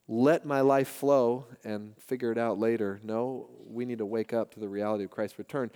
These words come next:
Here's a third lie that I see in this passage that unbelievers can hold on to, and that's verses seven through nine. "If and when Jesus does return and decide,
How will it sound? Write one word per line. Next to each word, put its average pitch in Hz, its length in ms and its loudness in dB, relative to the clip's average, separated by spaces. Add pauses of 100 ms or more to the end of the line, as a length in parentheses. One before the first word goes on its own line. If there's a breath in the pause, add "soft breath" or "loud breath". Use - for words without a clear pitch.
(200 loud breath)
Here's 330 180 -4
a 233 80 -4
third 113 560 2 (300 soft breath)
lie 123 340 2
that 113 120 0
I 113 80 4
see - 180 -6
in 127 80 -4
this 110 140 -8
passage 123 400 -2
that 120 160 -2
unbelievers 135 680 0 (480 soft breath)
can 113 140 -10
hold 117 200 -2
on 120 180 -2
to, 110 220 -2
and 110 100 -4
that's 135 180 -6
verses 127 340 -6
seven 170 280 2
through 139 180 -4
nine. 139 280 0 (320)
"If 269 220 4
and 190 200 0
when 185 200 0
Jesus 160 380 -2
does 170 260 2
return 180 340 0
and 170 120 -4
decide, 151 480 2